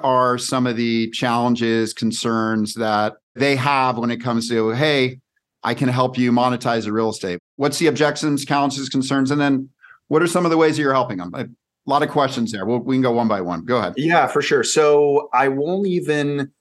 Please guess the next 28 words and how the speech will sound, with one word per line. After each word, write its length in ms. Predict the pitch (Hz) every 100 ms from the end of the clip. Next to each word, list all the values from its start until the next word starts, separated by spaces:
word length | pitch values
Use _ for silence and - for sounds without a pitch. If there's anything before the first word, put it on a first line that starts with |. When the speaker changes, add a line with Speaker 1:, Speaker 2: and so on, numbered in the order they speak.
| _
Speaker 2:
say 560 | - - - 131 131 131
that 240 | 117 110
we 320 | 113 110 120 135
approach 760 | 135 - - 113 110 110 -
physician 640 | - 107 98 107 - 110 104
groups 400 | 98 92 90 -
about 440 | 104 87 98 92 -
selling 480 | - - 82 82 82
their 140 | 80
real 200 | 76 71
estate. 380 | 71 - - - _ _ _
By 220 | 117 147
the 80 | 135
way, 260 | 107 90 - _ -
we're 200 | 120 123
real 240 | 117 123
estate 380 | 131 - 123 110
brokers. 800 | 107 110 107 110 95 104 131 - - _
We 120 | 120
don't 200 | 131 135
refer 420 | 120 - - 131 135
to 140 | 131
ourselves 380 | 117 - 110 110
as 120 | 104
brokers. 460 | 107 101 104 101 104
We 100 | 107
are 80 |
advisors. 800 | 110 104 92 92 92 92 98 120